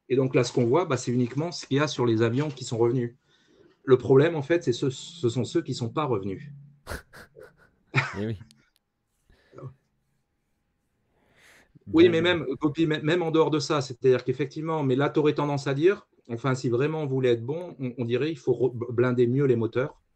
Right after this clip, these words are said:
Speaker 2: Oui.
Speaker 1: et, et dessous le cockpit, en fait, là où il y a le pit. Et éventuellement, la queue, parce que effectivement, quand il y a trop de trous, euh, enfin, la queue, elle va, il risque de la perdre. Donc, en fait, les endroits qu'il faut un peu plus blinder, si on doit plus blinder,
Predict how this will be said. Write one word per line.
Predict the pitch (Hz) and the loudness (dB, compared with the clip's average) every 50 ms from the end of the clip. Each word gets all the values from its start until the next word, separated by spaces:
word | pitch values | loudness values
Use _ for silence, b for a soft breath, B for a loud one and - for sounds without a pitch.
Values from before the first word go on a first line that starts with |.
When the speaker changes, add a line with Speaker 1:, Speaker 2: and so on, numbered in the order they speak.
| _ _ _ _ _ _ _ _ _ | _ _ _ _ _ _ _ _ _
Speaker 2:
Oui. | 98 98 | -2 0
Speaker 1:
et, | 113 113 - 127 117 | 0 2 4 2 2
et | |
dessous | 113 120 131 127 - 156 | 4 2 0 -2 -2 -6
le | 135 | -2
cockpit, | 139 139 120 - - 139 160 175 - | 0 0 0 0 -2 -4 -2 -2 -4
en | 104 101 | -6 -6
fait, | - 113 120 - - _ | -6 -8 -8 -8 -12 _
là | 104 104 | -10 -8
où | 107 | -6
il | 107 | -6
y | |
a | 101 | -6
le | 95 | -8
pit. | - 98 76 - _ _ _ _ _ _ _ _ _ _ | -10 -14 -18 -18 _ _ _ _ _ _ _ _ _ _
Et | 104 104 | -4 -2
éventuellement, | 107 110 117 113 - 120 113 117 123 131 147 151 | -2 -2 -2 0 2 4 4 4 4 2 2 2
la | 143 127 113 | 2 2 2
queue, | 113 - - 151 170 | 0 0 0 0 2
parce | 165 139 120 - | 2 0 -4 -4
que | - - 123 123 123 | -2 0 0 2 4
effectivement, | 120 117 117 120 113 - - 127 131 127 117 | 2 2 2 -2 -6 -4 -6 -4 -4 -4 -4
quand | - 117 | -4 -4
il | 113 | -4
y | 110 | -4
a | 107 | -6
trop | - _ - - - - 123 123 | -6 _ -20 -20 -6 -4 0 0
de | 117 113 | 0 0
trous, | 117 - - 117 117 120 | -2 -4 -4 -2 0 2
euh, | 113 107 104 | 2 2 0
enfin, | 101 95 - 104 | -2 -6 -6 -6
la | 101 92 | -6 -6
queue, | - - 95 - | -4 -2 -4 -4
elle | 107 98 | -2 -4
va, | 95 95 90 87 87 85 | -4 -6 -4 -4 -4 -6
il | 87 87 95 | -4 -4 -6
risque | 95 92 - 110 | -6 -6 -6 -4
de | 101 101 | -4 -2
la | 98 101 | -4 -4
perdre. | - - 90 82 - _ b b b b b _ | -6 -6 -8 -8 -8 _ b b b b b _
Donc, | 107 98 101 - | -8 -8 -4 -2
en | 120 | -4
fait, | 117 - 175 175 175 | 0 0 0 0 2
les | 143 131 117 | 0 0 2
endroits | 117 117 117 123 135 135 | 2 2 2 2 2 0
qu'il | 135 127 | 0 -4
faut | 113 - 131 127 127 120 - _ _ _ | -2 0 0 0 0 -2 -6 _ _ _
un | - 139 147 | -4 -4 0
peu | 139 165 156 | 2 2 2
plus | 135 147 147 127 | 2 0 -2 -2
blinder, | 113 127 123 123 123 127 123 | 0 0 0 4 4 4 2
si | - - 101 | 2 -4 -6
on | |
doit | 101 101 98 | -6 -6 -6
plus | - - 107 | -6 -10 -10
blinder, | 98 104 98 95 104 127 - - | -8 -8 -6 -4 -4 -4 -4 -6